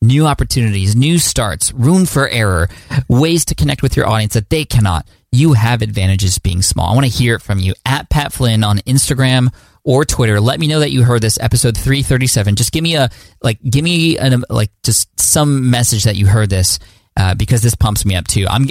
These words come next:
as you can tell, I have a lot of energy right now, and it's literally midnight right now. It's summer, and the hours are weird. I just got back from vacation, but you know what? I'm up at the midnight hour right now, burning that oil for you,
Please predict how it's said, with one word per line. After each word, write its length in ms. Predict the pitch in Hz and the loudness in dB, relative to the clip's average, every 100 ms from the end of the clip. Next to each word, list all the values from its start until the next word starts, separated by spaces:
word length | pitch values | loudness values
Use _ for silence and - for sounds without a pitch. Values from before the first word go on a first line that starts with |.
| - | -2
as 260 | 104 104 | 0 0
you 60 | 107 | 0
can 100 | 104 | -2
tell, 160 | 110 92 | 0 0
I 100 | 95 | 0
have 120 | 98 | 0
a 40 | |
lot 260 | 92 113 123 | 0 0 0
of 40 | |
energy 340 | 117 120 104 98 | 0 0 2 2
right 220 | 95 101 | 0 0
now, 160 | 95 | 0
and 80 | 92 | 0
it's 100 | 95 | 2
literally 480 | 120 131 165 151 131 | 2 2 2 2 2
midnight 400 | 110 107 98 98 | 2 0 0 0
right 180 | 95 101 | -2 0
now. 240 | 92 95 - - - | 0 0 -2 -12 -6
It's 180 | 107 101 | -4 -2
summer, 520 | - 147 147 143 139 | -2 0 2 2 2
and 340 | 123 110 101 | 2 0 2
the 140 | 104 107 | 0 -2
hours 320 | 120 139 135 | 0 2 2
are 60 | 135 | 2
weird. 300 | 123 123 120 | 2 2 2
I 60 | 110 | 2
just 200 | 113 - | 0 0
got 140 | 117 | -2
back 160 | 113 104 | -4 -2
from 140 | 110 | -2
vacation, 580 | 107 98 98 95 - 101 | -2 -2 -4 -2 0 0
but 80 | 101 | 0
you 80 | |
know 100 | 107 | 2
what? 240 | 113 120 - | 2 0 -2
I'm 160 | 117 120 | -4 -2
up 220 | 113 120 - | -2 -2 -4
at 180 | 117 - | -4 0
the 220 | 101 92 - _ - - 101 - _ _ _ _ _ - | 0 0 -4 _ -20 -8 -8 -10 _ _ _ _ _ -10
midnight 680 | 117 135 127 151 160 139 117 | -2 2 4 2 2 0 0
hour 280 | 101 98 | 2 2
right 180 | 95 95 | 2 0
now, 180 | 98 95 | 0 0
burning 460 | 98 110 127 147 135 | -2 0 0 2 2
that 180 | 117 | 2
oil 320 | 107 104 101 98 | 2 2 2 -2
for 320 | - 131 147 | 0 2 2
you, 400 | 117 90 85 | 2 2 0